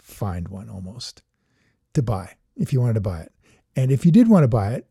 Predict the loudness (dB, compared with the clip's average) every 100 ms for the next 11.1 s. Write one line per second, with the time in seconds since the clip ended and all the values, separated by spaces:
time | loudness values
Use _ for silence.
0 | -6 -6 -6 -10 -6 -2 -4 -6 -6 -4
1 | -2 -2 0 0 0 -2 0 0 0 0
2 | 0 0 0 -6 -14 _ _ _ _ _
3 | _ _ _ _ -2 2 4 4 2 2
4 | -2 -6 -4 -2 0 2 4 4 4 0
5 | 0 2 2 0 -2 -4 _ _ _ _
6 | _ _ _ _ _ _ _ _ -2 2
7 | 4 6 6 6 0 -8 -8 -8 -12 -20
8 | _ _ 0 0 0 -2 2 4 4 2
9 | 0 -2 -4 2 6 8 8 6 4 -2
10 | -2 -6 -8 -4 -4 -4 -4 -8 -8 -14
11 | -16